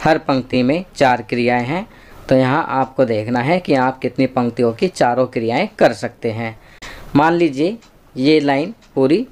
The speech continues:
पहली पंक्ति हो गई और ये वाली दूसरी पंक्ति, यह तीसरी पंक्ति और ये चौथी पंक्ति। चलिए पहली पंक्ति पढ़ते हैं। हिंदी पुस्तक से एक पाठ पढ़ना। अप-,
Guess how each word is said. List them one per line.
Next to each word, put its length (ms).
पहली 280
पंक्ति 360
हो 160
गई 200
और 140
ये 140
वाली 280
दूसरी 360
पंक्ति, 440
यह 180
तीसरी 460
पंक्ति 460
और 160
ये 160
चौथी 320
पंक्ति। 460
चलिए 200
पहली 280
पंक्ति 320
पढ़ते 320
हैं। 160
हिंदी 300
पुस्तक 440
से 220
एक 180
पाठ 260
पढ़ना। 460
अप-, 200